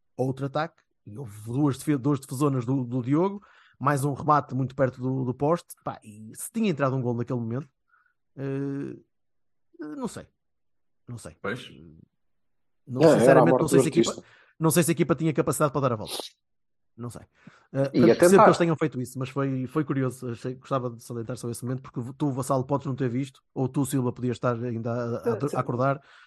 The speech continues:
Speaker 1: E
Speaker 3: Mas a questão
Speaker 1: da névoa.
Speaker 3: <laughs> Sim, é, agora, a questão é: eu, eu concordo com o Vassalo,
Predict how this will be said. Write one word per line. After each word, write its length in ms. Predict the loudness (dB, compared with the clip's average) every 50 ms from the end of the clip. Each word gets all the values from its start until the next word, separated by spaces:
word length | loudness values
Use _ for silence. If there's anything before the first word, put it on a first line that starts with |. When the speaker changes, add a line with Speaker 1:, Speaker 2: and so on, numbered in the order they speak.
| _ _ -12
Speaker 1:
E 160 | 0 6 8
Speaker 3:
Mas 140 | 8 10 8
a 60 | 8
questão 320 | 6 6 6 6 6 6 4
Speaker 1:
da 320 | 2 4 4 2 2 0
névoa. 340 | -2 -2 -4 -4 -6 -8 -8
Speaker 3:
<laughs> 40 | -6
Sim, 440 | -2 0 2 2 2 2 2 0
é, 340 | 0 2 2 4 4 6 6
agora, 240 | 6 6 6 4 2 0 -2 -2
a 40 | -2
questão 220 | 2 6 8 8
é: 120 | 8 8 6
eu, 300 | 2 0 0 -2 -2 -2
eu 100 | -2 -2
concordo 320 | -2 0 0 0 2 2
com 80 | 0 0
o 20 |
Vassalo, 480 | 0 0 2 4 4 4 4 4 0